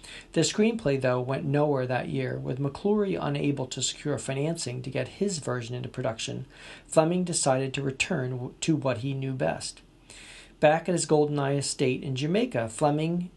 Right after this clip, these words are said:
repurposed much of the screenplay into a novel he entitled Thunderball. This led Clevin McClory and Jack Whittingham to sue the author for breach of copyright.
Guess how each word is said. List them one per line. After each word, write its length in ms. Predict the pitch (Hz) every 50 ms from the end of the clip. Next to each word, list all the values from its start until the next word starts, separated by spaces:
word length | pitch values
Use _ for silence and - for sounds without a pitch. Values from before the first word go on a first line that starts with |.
| - - 151
repurposed 840 | 139 147 190 214 220 226 - - 233 233 226 165 139 - - - -
much 380 | 143 135 151 165 - - - 214
of 100 | 202 185
the 80 | 208
screenplay 640 | 190 - - - 196 180 170 170 - - - 135 -
into 280 | 160 143 123 139 151 151
a 40 |
novel 460 | 147 147 160 175 180 190 165 131 120 -
he 260 | 101 - - 143 139
entitled 640 | 139 143 - - 127 123 127 127 123 131 143 139 - - - - - - - - -
Thunderball. 600 | - 226 208 202 185 143 - - 64 - 127 120 - - - - - - _ - - - - - - -
This 280 | - 165 190 202 - -
led 280 | 180 147 143 143 139 -
Clevin 440 | - - 139 135 143 160 160 160
McClory 640 | 165 165 - - 175 165 143 139 127 127 135 - -
and 140 | 156 135 131
Jack 300 | - 139 135 147 147 -
Whittingham 640 | - 170 185 190 202 175 131 120 117 120 123 131
to 180 | - - - 147
sue 500 | - - - - - 233 160 139 - 67
the 180 | 127 135 127 127
author 440 | 127 131 123 - - 147 - 165
for 180 | - - - 131
breach 460 | 127 - - 143 143 143 143 - -
of 100 | 151 -
copyright. 640 | - - 160 160 - - 151 139 - - - -